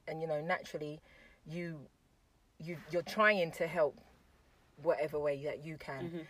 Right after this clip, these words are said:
Speaker 1: But it's been, like, one or two times where it's like, "Oh, I'm not really sure how much this is connecting." Sometimes the relationship makes a difference,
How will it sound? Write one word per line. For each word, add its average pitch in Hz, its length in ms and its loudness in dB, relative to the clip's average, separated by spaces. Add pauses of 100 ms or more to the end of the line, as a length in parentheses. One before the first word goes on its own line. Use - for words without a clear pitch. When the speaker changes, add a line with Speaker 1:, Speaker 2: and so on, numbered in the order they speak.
(260)
Speaker 1:
But 147 260 2 (500)
it's 165 180 -4 (120)
been, 214 160 4
like, 180 160 8
one 196 160 8
or 190 60 6
two 196 120 -4
times 185 280 0
where 170 100 4
it's - 120 -6
like, 196 160 0
"Oh, 302 240 0
I'm 220 200 0
not 226 160 -4
really 220 200 -2
sure 214 300 0
how 208 160 2
much 208 260 0
this - 180 -8
is - 100 -14
connecting." 180 420 0
Sometimes 220 460 2
the 185 100 2
relationship 185 580 4
makes 156 240 -6
a - 40 -16
difference, - 600 -8